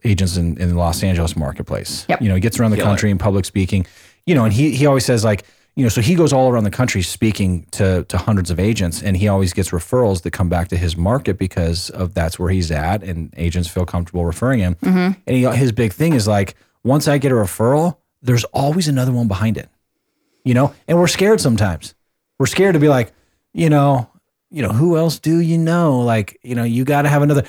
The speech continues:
Speaker 1: 'cause it's like that whole, like, keep up with the Joneses deal.
Speaker 2: Right.
Speaker 1: Right? It's like, hey, I'm, you know, some Canadian buyer comes in and they buy a, a second home here. And it's like, well, you probably have five friends that wanna do the same thing, right?
Speaker 2: Mm-hmm.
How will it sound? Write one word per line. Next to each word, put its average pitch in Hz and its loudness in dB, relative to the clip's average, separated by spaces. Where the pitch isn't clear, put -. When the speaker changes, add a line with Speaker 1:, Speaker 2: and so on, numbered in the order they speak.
Speaker 1:
'cause 156 2
it's 160 0
like 175 2
that 156 2
whole, 156 4
like, 127 2
keep 139 0
up 120 0
with 110 -4
the 107 -2
Joneses 92 0
deal. 82 -6
Speaker 2:
Right. 160 0
Speaker 1:
Right? 123 2
It's 143 0
like, 127 2
hey, 117 2
I'm, 104 -2
you 120 -2
know, 101 0
some 104 -2
Canadian 104 0
buyer 101 2
comes 101 -2
in 98 2
and 98 0
they 90 0
buy 92 0
a, 95 2
a 101 -2
second 98 -2
home 98 0
here. 98 0
And 104 -2
it's 98 -2
like, 98 -2
well, 104 -2
you 92 -4
probably 117 -2
have 120 0
five 107 -2
friends 110 0
that 95 -2
wanna 101 0
do 98 0
the 90 0
same 92 -2
thing, 110 -2
right? 110 2
Speaker 2:
Mm-hmm. 302 2